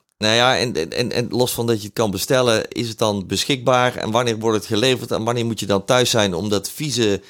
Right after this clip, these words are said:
witte busje, eh, de straat in te zien rijden? En, eh, en, en belt hij en dan gooit hij het achter je prullenbak, want hij moet weer snel door, want hij moet nog vierhonderddrieëndertig andere pakketjes afgeven.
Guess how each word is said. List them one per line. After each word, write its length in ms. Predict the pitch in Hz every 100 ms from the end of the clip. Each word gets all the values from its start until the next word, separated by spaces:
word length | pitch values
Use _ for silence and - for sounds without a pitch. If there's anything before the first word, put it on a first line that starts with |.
| - _
witte 400 | - 107 151 120
busje, 480 | 135 131 - 117 95
eh, 220 | 62 107
de 80 | 107
straat 360 | - 139 147 143
in 120 | 131
te 80 | 113
zien 240 | 107 120
rijden? 460 | 113 117 101 95 -
En, 280 | 107 113 -
eh, 340 | 101 104 98
en, 300 | 87 - 107
en 440 | - 110 67 87 113
belt 240 | 135 135
hij 180 | 135 113
en 60 | 110
dan 280 | 110 98
gooit 240 | - 135 127
hij 80 | 120
het 60 | -
achter 180 | 117 117
je 260 | 113 107 - - - - - - -
prullenbak, 440 | - 160 120 117
want 120 | 120 120
hij 100 | 135
moet 140 | 135
weer 120 | 117
snel 320 | - 147 120
door, 180 | 120 127
want 120 | 113 120
hij 80 |
moet 100 | 123
nog 160 | 117 131
vierhonderddrieëndertig 1040 | 151 143 135 117 - 120 127 131 110 104
andere 240 | 110 147 135
pakketjes 460 | 127 135 127 120
afgeven. 580 | 135 123 - 120 110 117